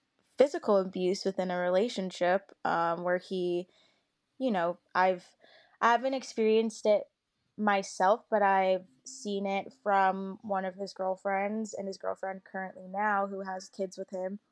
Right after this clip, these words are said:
that he, you know, would beat her, stuff like that. Um, they both go at it. She also has her faults too as well, but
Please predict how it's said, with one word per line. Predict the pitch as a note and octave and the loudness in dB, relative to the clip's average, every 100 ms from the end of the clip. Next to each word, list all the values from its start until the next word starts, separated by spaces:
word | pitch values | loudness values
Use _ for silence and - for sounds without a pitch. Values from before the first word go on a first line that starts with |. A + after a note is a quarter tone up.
| _ G3+ | _ -2
that | G3 F#3+ - - | 0 0 -4 -6
he, | G3+ F#3+ F#3 F#3 G#3+ | -4 -2 -4 -6 -6
you | G3+ | -4
know, | F3 | -4
would | F3+ F3+ | -4 -6
beat | G#3+ G3+ | -6 -4
her, | G3+ G3+ G3 G3 | 0 2 0 -2
stuff | - G3+ | -4 -2
like | G3+ G3 | -2 -2
that. | F3 E3 D#3+ _ _ _ _ - | 0 2 2 _ _ _ _ -6
Um, | F#3+ F#3+ | -4 2
they | A#3+ C#4 | 2 4
both | B3+ A#3+ - | 2 2 2
go | A#3+ | 2
at | A#3 A#3 | 4 2
it. | A#3 A3+ _ _ _ _ _ _ _ - | 0 -4 _ _ _ _ _ _ _ -14
She | - A#3 | -2 2
also | G#3 A3 G#3+ G#3+ | 4 4 2 2
has | G#3 G3 | 2 4
her | G3+ | -2
faults | G3 G3 - | 0 -4 -4
too | G#3 | -4
as | G3+ F#3+ | -4 -2
well, | F#3+ G3 | 2 2
but | F#3 F#3 F#3 | 2 0 0